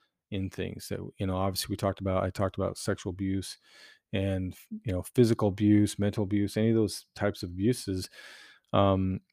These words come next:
or other situations as well, there are victims. It's just more about how do we wanna see ourselves in that situation long term? What do we want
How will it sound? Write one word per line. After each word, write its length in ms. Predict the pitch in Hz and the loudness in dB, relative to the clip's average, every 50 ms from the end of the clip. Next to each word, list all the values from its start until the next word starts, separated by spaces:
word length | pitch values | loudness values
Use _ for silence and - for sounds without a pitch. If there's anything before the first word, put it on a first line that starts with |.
| - 220 95 - | -10 -4 0 6
or 120 | 113 110 110 | 8 8 10
other 160 | 110 107 104 | 10 8 6
situations 720 | - - 113 - - 98 101 101 104 - - 107 98 92 | 4 2 2 2 4 6 6 6 6 6 4 2 2 2
as 140 | 92 87 92 | 2 2 4
well, 480 | 101 113 120 113 104 101 101 - - _ _ - | 6 8 8 8 8 6 4 0 -2 _ _ 2
there 160 | 117 117 127 | 4 6 6
are 160 | 139 151 143 | 8 6 6
victims. 640 | 110 101 117 - - - - - - - - - - - _ _ _ | 6 4 2 0 0 -4 -10 -12 -12 -12 -16 -18 -18 -20 _ _ _
It's 280 | - 123 107 - - - | -2 -2 -2 -2 -2 0
just 260 | - 127 117 - - | 2 2 2 2 0
more 300 | 113 107 107 107 104 104 | 0 2 4 4 4 2
about 500 | 104 95 101 98 98 98 98 98 - - - _ _ _ _ _ _ _ _ _ _ _ _ _ _ _ _ _ _ _ _ | 2 0 0 0 0 0 0 -2 -4 -6 -12 _ _ _ _ _ _ _ _ _ _ _ _ _ _ _ _ _ _ _ _
how 280 | - - - - 120 123 | -16 -4 2 6 8 8
do 60 | 127 | 10
we 140 | 120 117 113 | 8 8 8
wanna 320 | 107 104 104 101 98 90 | 6 4 2 2 0 -2
see 320 | - - - - 117 113 107 | -2 -4 -2 0 2 4 4
ourselves 500 | 101 98 - - - 98 95 92 95 - - | 4 2 0 -2 -2 -2 -2 -2 -4 -6 -4
in 180 | 107 104 98 98 | -2 -2 -2 -2
that 180 | 95 95 92 | -2 -4 -4
situation 680 | - - 104 95 - 101 98 95 95 92 - - 95 92 | -6 -8 -8 -8 -6 -6 -4 -2 -2 -4 -4 -6 -6 -4
long 240 | 92 95 98 95 90 | -2 -2 -2 -2 -4
term? 420 | - - - 104 95 92 90 90 | -6 -4 -4 -4 -2 -4 -4 -4
What 120 | 87 101 110 | 0 2 4
do 60 | 117 | 6
we 140 | 113 117 113 | 8 8 8
want 300 | 107 107 104 104 101 | 6 4 2 0 -2